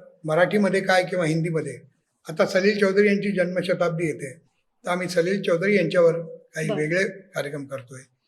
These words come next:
Speaker 2: अच्छा.
Speaker 1: त्याच्यानंतर आत्ताच आम्ही, अ, मदन मोहन यांची जन्मशताब्दी पूर्ण झाली, पण रफी साहेब आणि तलत मेहमूद यांची जन्मशताब्दी अजून चालू, तर
Speaker 2: बरं.
Speaker 1: आम्ही ते चार पाच प्रयोग ते केले.
Speaker 2: ओके.
Speaker 1: त्याच्यानंतर मराठीमध्ये पण मी खूप,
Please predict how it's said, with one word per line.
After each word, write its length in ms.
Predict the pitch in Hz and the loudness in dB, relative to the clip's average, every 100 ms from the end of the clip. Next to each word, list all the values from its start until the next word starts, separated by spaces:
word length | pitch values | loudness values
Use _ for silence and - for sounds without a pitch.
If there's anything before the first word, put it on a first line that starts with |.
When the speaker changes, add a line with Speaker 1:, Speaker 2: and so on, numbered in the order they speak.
| _ | _
Speaker 2:
अच्छा. 300 | 220 202 - | -16 -14 -10
Speaker 1:
त्याच्यानंतर 400 | 175 175 180 175 | -8 -6 -4 0
आत्ताच 360 | 175 151 - 233 | -2 2 4 4
आम्ही, 480 | 220 208 214 208 - _ - _ | 4 2 0 -2 -8 _ -20 _
अ, 40 | 165 | -6
मदन 440 | 160 156 170 208 | -6 -4 2 2
मोहन 260 | 202 190 208 | 4 4 4
यांची 240 | 190 160 | 0 -4
जन्मशताब्दी 720 | 170 165 170 - 165 175 165 | -4 -4 -4 -6 -4 -4 -4
पूर्ण 280 | 175 202 214 | 0 2 4
झाली, 280 | 202 156 - - _ _ _ _ | 4 2 0 -12 _ _ _ _
पण 220 | - 240 226 | 4 6 6
रफी 280 | 196 196 | 4 4
साहेब 280 | 214 226 233 | 6 8 8
आणि 180 | 220 220 | 4 2
तलत 300 | 220 202 208 | 2 2 2
मेहमूद 280 | 196 160 147 - _ _ _ _ 165 | 2 0 -2 -8 _ _ _ _ -4
यांची 220 | 170 220 | -2 0
जन्मशताब्दी 680 | 196 196 196 196 196 196 214 | 2 2 0 0 -2 2 4
अजून 240 | 180 233 | 4 2
चालू, 240 | 202 165 | 2 0
तर 100 | - - _ _ | -4 -14 _ _
Speaker 2:
बरं. 160 | 233 233 | -2 0
Speaker 1:
आम्ही 160 | 202 220 | 0 2
ते 180 | 233 | 0
चार 160 | 226 196 | 6 4
पाच 160 | 190 208 | 6 0
प्रयोग 440 | 208 208 208 - | 2 -2 -2 6
ते 80 | 247 | 6
केले. 540 | 240 160 - - _ _ _ | 8 -2 -6 -12 _ _ _
Speaker 2:
ओके. 500 | 233 208 214 254 - _ | -14 -8 -8 -8 -14 _
Speaker 1:
त्याच्यानंतर 380 | 160 214 220 220 | -4 -2 -2 -2
मराठीमध्ये 580 | 175 185 208 247 240 | 4 4 6 2 4
पण 180 | 247 254 | 4 4
मी 120 | 247 | 2
खूप, 280 | 240 - 220 | 0 -2 -8